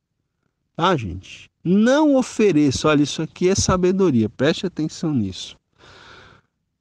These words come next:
Né? Mesmo que você esteja vendo que eles estão passando uma batalha financeira, não ofereça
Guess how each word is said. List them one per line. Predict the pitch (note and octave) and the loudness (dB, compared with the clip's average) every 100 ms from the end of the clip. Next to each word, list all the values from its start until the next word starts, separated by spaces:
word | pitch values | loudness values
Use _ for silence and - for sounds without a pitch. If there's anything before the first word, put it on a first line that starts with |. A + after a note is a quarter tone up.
| _ - | _ -2
Né? | G#2+ C#3 | 0 2
Mesmo | C3+ F3+ C4+ D4+ C4+ A3+ G#3+ | 4 4 4 2 2 2 0
que | - G3 | 0 0
você | F#3 F3+ - E3+ E3+ F#3 | 2 0 -2 0 2 2
esteja | F#3 - F3 E3+ E3+ | 0 -2 0 2 0
vendo | D3 D#3+ F3 F3 E3+ | 2 2 4 2 0
que | - | 0
eles | D#3+ | -4
estão | - E3 | 0 0
passando | E3 D#3 - - D#3+ D#3+ | 0 -2 -2 -4 -2 0
uma | D#3 | 0
batalha | D3 D3 - C#3 C#3 | 0 0 0 0 0
financeira, | - C3+ C3+ B2+ - B2 A#2+ | 0 0 0 -2 -2 0 4
não | B2 C#3 E3+ G3+ | 4 4 4 4
ofereça | G3+ G3+ - G3+ F#3 F3+ - - D3 A#2 | 2 0 0 2 4 2 0 -2 0 0